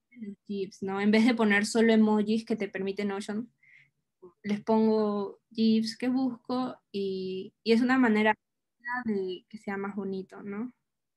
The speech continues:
También, por ejemplo, acá de, te-, puse un progress bar de cómo está mi, de, por ejemplo, cuántas páginas leía de tal libro y me enseñaba,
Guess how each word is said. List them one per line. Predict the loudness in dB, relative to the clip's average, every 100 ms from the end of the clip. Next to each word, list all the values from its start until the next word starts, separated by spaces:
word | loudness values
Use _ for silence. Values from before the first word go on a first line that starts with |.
| _ _ _ _ _ _ _ _ _ _ _ _ _ _ _ _ -10
También, | -6 -6 -6 -6
por | -6
ejemplo, | -2 0 0
acá | -2 0 2 2
de, | 0 -2 -4 -6 -12 _ _ _ _ _ _ _ _ _ _ _
te-, | -8 -6 -8 -18 _ _
puse | -4 0 4
un | 4 2
progress | 0 0 0 -2
bar | -2 -2 -2 -6 _ _ _ _ _ -8
de | -6
cómo | -2 0 0
está | 0 -2 -2
mi, | -2 -4 -6 -8 -12 -16 -8
de, | -6 -4
por | -2
ejemplo, | 0 0 2
cuántas | 2 2 2
páginas | 2 2 2
leía | 2 2 2 2
de | 0
tal | 0 0
libro | 2 2 2 0 -4
y | -2
me | -2
enseñaba, | -2 -4 -2 0 0 -2